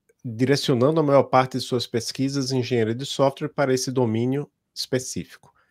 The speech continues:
É sobre software livre, eu recomendo escutar os episódios dos professores Igor Wiese e Igor Steinmacher, que, por sinal, também são <laughs> doutores pelo imiusp. Tudo bem, Paulo? Você tem algo a complementar nessa sua apresentação?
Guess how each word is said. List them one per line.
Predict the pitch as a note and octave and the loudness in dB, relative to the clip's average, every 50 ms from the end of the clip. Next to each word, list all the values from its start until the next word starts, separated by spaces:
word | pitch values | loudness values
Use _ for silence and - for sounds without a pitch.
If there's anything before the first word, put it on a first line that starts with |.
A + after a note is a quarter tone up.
| _ _ _ - | _ _ _ -10
É | A#2+ | -8
sobre | - - B2+ A#2+ A2+ A#2+ A#2 A2 | -6 -4 -4 -4 -2 -4 -4 -4
software | - - A#2 G#2+ - - C3+ C#3+ | -4 -2 -4 -4 -2 -4 -4 -2
livre, | C#3+ C3 C#3+ D#3 D3+ D3 | 0 -2 -2 -2 -2 -2
eu | D3 | -2
recomendo | B2 C3+ C3 - - G#2 G#2 A2 A#2 A#2 | -2 -4 -4 -4 -4 -4 -2 -4 -4 -6
escutar | - - - G#2+ - - G#2 G2+ | -8 -14 -14 -14 -10 -6 -4 -4
os | G#2 G#2+ G2+ | -4 -4 -6
episódios | G#2 - - F#2 E2+ F#2+ F#2+ - F#2 F#2+ F#2+ G#2+ | -10 -10 -10 -8 -4 -4 -4 -4 -4 -10 -16 -14
dos | - F#2+ F#2 F2+ - | -12 -12 -12 -12 -14
professores | _ _ - F#2 F2+ - - G2+ F#2+ F#2 F#2 - - - - _ _ - | _ _ -12 -12 -12 -8 -6 -6 -6 -6 -6 -8 -8 -10 -10 _ _ 0
Igor | - B2+ A#2 A#2+ A#2+ A2 | 0 2 4 4 4 2
Wiese | G2 F#2 G2+ A2+ C3 D#3 D#3 - - - _ _ - | 2 0 0 -2 -2 -2 -2 -6 -8 -10 _ _ -10
e | A2+ A2+ | -8 -8
Igor | G#2+ G#2+ A2 G#2+ | -4 -4 -4 -4
Steinmacher, | - - - A2 A2 G#2+ A2 C#3 - - E3+ - _ _ _ | -2 0 0 2 2 4 2 2 2 -2 -6 -6 _ _ _
que, | - F4+ | -4 -2
por | F#4+ - - | 2 2 2
sinal, | - - C#3+ C3 - D#3+ | 2 2 4 4 4 4
também | - D3+ C3+ C#3+ | 2 0 0 0
são | - - E3 D#3 | -2 -2 -2 4
<laughs> | |
doutores | D3 D3+ C#3 C3 - B2 B2+ C3 C#3 C3 - | 4 4 4 4 4 4 4 4 4 0 -2
pelo | - - C3 C#3 C#3 C#3 - _ _ _ - | 0 0 2 2 2 0 -2 _ _ _ -8
imiusp. | B2+ C3 C#3+ C#3 A#2+ - G2 F2+ - - _ - - _ _ _ _ _ _ _ _ _ _ _ _ _ _ _ _ _ _ _ - | -2 0 2 2 2 2 0 -2 -2 -4 _ -20 -20 _ _ _ _ _ _ _ _ _ _ _ _ _ _ _ _ _ _ _ 2
Tudo | - A3+ A3 G3 | 4 4 8 8
bem, | G#3 A3+ A3 | 8 8 10
Paulo? | - F#3+ F3+ G3 G#3 G#3 | 10 10 10 10 10 6
Você | - - - F3 | 0 0 0 0
tem | E3+ - E3 | 2 4 4
algo | E3 E3+ D#3+ D#3+ | 6 6 6 4
a | |
complementar | D#3 - D#3 D3 D#3 C#3+ C3 A#2+ A2+ - B2+ C3 C3+ | 2 2 -2 0 2 4 4 2 2 4 4 4 4
nessa | C3 B2+ - B2+ | 2 0 -4 -6
sua | A2+ - - - B2 A#2 A2+ | -8 -8 -4 -2 0 0 0
apresentação? | A2+ - A2+ G#2 G2 A2 G2 - G#2+ - - C3+ C#3 D3 D3 | 0 0 -4 -4 -4 -6 -6 -6 -8 -6 -4 -4 -4 -4 -6